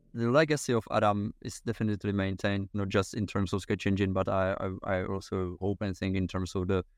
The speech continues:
company culture. So, uh, part of the reasons why, uh, why, um, or part of the, uh, coincidences that I was mentioning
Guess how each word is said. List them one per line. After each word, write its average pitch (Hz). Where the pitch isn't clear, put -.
company 104
culture. -
So, 95
uh, 95
part 135
of 117
the 107
reasons 101
why, 92
uh, 92
why, 92
um, 87
or -
part 95
of 92
the, 90
uh, 87
coincidences 101
that 92
I 90
was -
mentioning 92